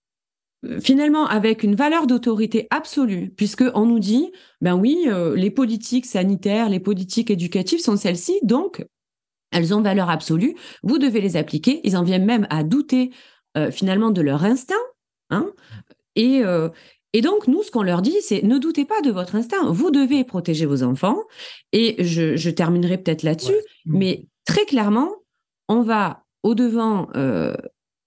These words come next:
Speaker 1: de beaucoup de problèmes dans le développement des enfants si les parents ne font rien. C'est la responsabilité de chacun que de protéger son enfant et de savoir, encore une fois, de se baser sur des travaux de spécialistes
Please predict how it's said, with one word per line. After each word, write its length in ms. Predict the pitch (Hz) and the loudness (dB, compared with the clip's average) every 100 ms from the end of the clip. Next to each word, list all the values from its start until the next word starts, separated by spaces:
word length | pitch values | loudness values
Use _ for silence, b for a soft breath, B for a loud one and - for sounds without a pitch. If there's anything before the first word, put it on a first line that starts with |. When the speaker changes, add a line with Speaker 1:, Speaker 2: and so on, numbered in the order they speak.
| - | -6
Speaker 1:
de 120 | 165 | 0
beaucoup 280 | 175 285 311 | 2 0 -2
de 60 | 370 | -6
problèmes 580 | - 233 214 202 143 - _ _ _ _ - | 0 2 2 2 0 -4 _ _ _ _ -2
dans 160 | 202 | 2
le 100 | 240 | 2
développement 540 | 214 202 180 165 160 143 | 2 0 0 -2 0 0
des 180 | 139 | 0
enfants 440 | 131 131 190 233 415 b b b | 0 -2 0 -2 -2 b b b
si 180 | b - | b 0
les 100 | 320 | 0
parents 240 | - 208 294 | 2 2 2
ne 80 | 220 | 0
font 180 | 196 | 0
rien. 340 | 175 262 262 85 b b | 0 0 -2 -6 b b
C'est 160 | - 196 | -4 0
la 120 | 175 | 0
responsabilité 880 | 190 196 202 202 196 185 180 190 - | 0 0 0 0 0 0 0 -2 -2
de 260 | - 143 277 | -4 0 2
chacun 380 | 294 220 220 349 466 _ _ _ _ _ _ - B B | 2 -2 -2 -4 -4 _ _ _ _ _ _ -20 B B
que 80 | - | -2
de 120 | 214 | 0
protéger 520 | 180 - 349 330 254 240 | 0 0 0 0 0 0
son 220 | 220 185 | 0 0
enfant 280 | 165 165 349 427 B - | 0 0 -2 -4 B -2
et 100 | 277 | 0
de 120 | 285 | 0
savoir, 540 | 269 208 156 151 262 b b b | -2 -2 0 -2 -4 b b b
encore 280 | 196 269 | -2 2
une 80 | 254 | 2
fois, 160 | 240 247 | 0 0
de 80 | 190 | 0
se 140 | - | 0
baser 680 | 156 156 330 302 254 247 233 B B | 0 0 2 2 2 2 -2 B B
sur 180 | - 185 | -4 0
des 120 | 165 | 0
travaux 540 | 165 240 196 208 208 - b b _ - | 0 -2 0 0 -2 -6 b b _ -2
de 120 | 165 | -2
spécialistes 720 | 165 277 262 214 190 294 - | 0 0 0 0 0 -2 -4